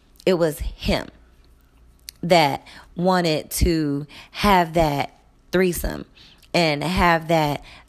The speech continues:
uh, and add me on. It was not her. It was her wanting to make him happy. But sis, ain't no taking one for the team.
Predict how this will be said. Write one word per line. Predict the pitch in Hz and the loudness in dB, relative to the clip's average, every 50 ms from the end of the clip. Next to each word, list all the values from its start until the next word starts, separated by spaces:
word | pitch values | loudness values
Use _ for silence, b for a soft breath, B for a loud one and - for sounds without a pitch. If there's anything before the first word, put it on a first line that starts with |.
| _ - | _ 2
uh, | 165 156 147 139 131 - - - - | 2 4 2 2 0 -2 -4 0 0
and | 160 180 - | 0 0 2
add | - 170 170 160 160 | 2 2 2 2 2
me | 165 160 160 151 | 0 -2 -2 -2
on. | 127 139 - - - - | -2 -4 -8 -4 -2 0
It | 202 | 0
was | 202 190 196 170 | 0 0 -2 -2
not | 180 185 175 170 170 | 0 0 0 2 2
her. | - 175 156 143 139 B B B B B - | 2 2 0 -2 -6 B B B B B 0
It | 190 | 2
was | 208 196 190 175 165 | 2 2 2 0 0
her | 180 170 190 214 208 202 190 180 180 - | -2 0 2 4 4 4 4 2 0 -2
wanting | - 185 190 185 185 180 170 | -2 -2 -2 -2 -2 -2 2
to | - - | 2 2
make | 165 165 156 151 - - | 2 2 0 -4 -2 -2
him | 160 151 | -2 -2
happy. | 156 160 190 180 170 165 - - - - - b b b b b b b b b b b b b b b b - | 0 0 0 0 0 0 -4 -6 -8 -8 -12 b b b b b b b b b b b b b b b b 0
But | 185 240 233 226 | 2 4 4 4
sis, | - - - 269 262 196 - - - - - - b b b b b b b _ _ _ _ - | 2 2 4 4 4 4 2 0 -4 -6 -6 -10 b b b b b b b _ _ _ _ 0
ain't | 233 254 269 285 285 285 - - | 2 2 4 2 0 -2 -4 -4
no | 208 208 208 208 208 208 214 214 214 | 0 2 2 4 4 4 2 0 -2
taking | - - - 208 196 202 - - 202 202 202 190 | 2 4 4 4 4 2 -2 -4 -4 -4 0 0
one | 175 175 175 170 180 185 | 2 2 2 0 0 -4
for | - - - 156 156 160 165 165 | -6 -2 0 2 2 2 2 0
the | 156 151 143 147 147 151 160 165 156 | -2 -2 -2 -2 0 0 0 -2 -4
team. | - - - 175 190 185 156 139 120 - - | 2 2 4 4 4 0 -2 -4 -6 -8 -12